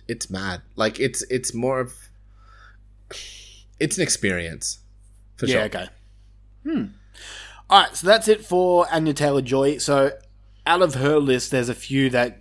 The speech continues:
Speaker 2: you really love.
Speaker 1: Love.
Speaker 2: Yeah, okay. I think out of her list there, The Witch is my favourite.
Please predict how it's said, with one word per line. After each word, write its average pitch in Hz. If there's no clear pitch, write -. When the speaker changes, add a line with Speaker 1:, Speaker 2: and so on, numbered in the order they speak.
Speaker 2:
you 120
really 113
love. 95
Speaker 1:
Love. 92
Speaker 2:
Yeah, 185
okay. -
I 135
think 185
out 160
of 127
her 131
list 131
there, 113
The 110
Witch 113
is 104
my 104
favourite. 95